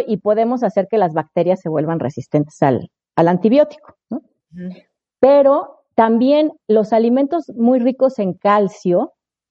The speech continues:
Speaker 1: van a interferir con este, con la absorción del antibiótico. Por ejemplo, eh, le podemos reducir hasta la mitad o hasta el sesenta por ciento del efecto del antibiótico si lo tomamos, por ejemplo, con leche,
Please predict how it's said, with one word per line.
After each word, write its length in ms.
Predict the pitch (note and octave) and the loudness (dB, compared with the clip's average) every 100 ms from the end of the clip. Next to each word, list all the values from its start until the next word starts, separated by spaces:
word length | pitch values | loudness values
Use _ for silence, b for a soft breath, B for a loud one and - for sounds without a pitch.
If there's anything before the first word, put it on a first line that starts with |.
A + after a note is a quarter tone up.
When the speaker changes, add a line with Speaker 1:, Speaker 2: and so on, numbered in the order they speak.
| _ _ - | _ _ -10
Speaker 1:
van 300 | E3+ G#3+ A3+ | -2 0 2
a 40 | |
interferir 680 | C4 B3 G3+ - F3 F3 F3 | 2 0 -2 -2 0 0 -2
con 240 | - G3 | -4 -4
este, 420 | E3+ D#3 - E3+ D3 | -4 -6 -2 0 0
con 140 | E3+ | 0
la 60 | E3 | -2
absorción 580 | E3 F#3 F3 - G#3+ A3 | -2 -4 -4 0 0 2
del 160 | A#3 | 0
antibiótico. 760 | G3 F3 D#3+ G3 G#3 F3+ - B2+ _ _ _ _ _ _ _ | 0 -2 0 0 0 -6 -12 -20 _ _ _ _ _ _ _
Por 160 | - A3 | 0 0
ejemplo, 500 | A3 B3 B3 A#3 G#3+ | 2 0 -2 -2 -2
eh, 140 | G3 F#3+ | -2 -2
le 120 | F#3+ | -2
podemos 360 | G#3 A3 A#3+ | 0 0 0
reducir 380 | A#3+ G3+ F#3 A3+ | -2 -4 -4 -4
hasta 240 | A#3+ A#3+ F#3+ | -4 0 0
la 160 | F3 | 0
mitad 540 | F3+ E3 - G3 A#3 D4 | -2 -6 0 0 2 0
o 40 | |
hasta 160 | G#3+ F#3 | -2 -4
el 60 | |
sesenta 380 | F3+ E3 F#3+ A3 | -6 -6 -2 -2
por 200 | - F3 | -2 -4
ciento 280 | - F#3 G#3 | -2 -2 2
del 80 | F#3+ | 0
efecto 400 | E3+ F#3+ F#3 A#3 | 0 -2 0 0
del 80 | G3+ | 0
antibiótico 560 | F3 E3 F3+ G3 A#3 | -2 -2 -2 -2 -4
si 100 | A#3 | 0
lo 120 | G3+ | 0
tomamos, 400 | F#3 F3 E3+ E3+ | 0 -4 -6 -8
por 160 | - E3 | -10 -14
ejemplo, 340 | D3+ D#3 D#3 | -8 -6 -6
con 260 | D#3+ C#3+ D#3 | -2 0 2
leche, 460 | F#3+ F#3+ - A3+ | 2 0 -2 -2